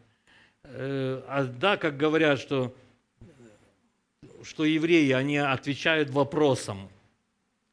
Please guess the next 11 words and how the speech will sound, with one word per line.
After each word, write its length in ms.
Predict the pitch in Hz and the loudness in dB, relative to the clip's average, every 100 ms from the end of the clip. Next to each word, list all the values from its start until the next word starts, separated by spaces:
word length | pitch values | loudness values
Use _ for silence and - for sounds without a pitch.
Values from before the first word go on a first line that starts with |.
| _ _ | _ _
На 140 | 147 147 | -2 2
вопрос 460 | 147 156 214 - | 2 6 4 6
они 160 | 151 156 | 0 0
отвечают 560 | 151 151 - 160 151 | -2 -4 0 2 2
вопросом. 680 | 139 139 147 147 120 - 92 98 _ _ _ _ _ _ _ _ _ | 0 -2 2 2 2 -2 -14 -18 _ _ _ _ _ _ _ _ _
Но 140 | 156 185 | -2 0
это 200 | 196 196 | 2 0
не 100 | 196 | 0
только 300 | 220 196 269 | -2 -2 -4
евреи. 600 | 233 196 175 104 92 - - _ _ _ _ _ _ _ _ _ | -4 -2 0 -2 -4 -12 -20 _ _ _ _ _ _ _ _ _
Это, 680 | 160 160 175 170 160 139 | -4 0 2 2 2 -2